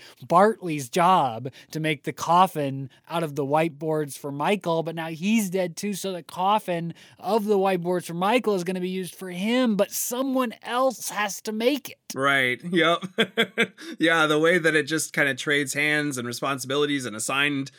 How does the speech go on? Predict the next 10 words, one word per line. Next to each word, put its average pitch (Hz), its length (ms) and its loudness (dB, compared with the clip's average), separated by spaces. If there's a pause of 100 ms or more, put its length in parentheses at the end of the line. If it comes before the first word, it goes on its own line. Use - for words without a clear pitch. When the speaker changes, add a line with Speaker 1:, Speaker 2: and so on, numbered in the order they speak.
(160)
Speaker 2:
who's, 165 200 2
who's, 143 320 0
who 139 140 -2
it's 156 140 -2
assigned 135 460 -4
to 151 340 0 (240)
is 143 280 0
this, 131 380 -2
this, 127 380 -4
uh, 123 440 -2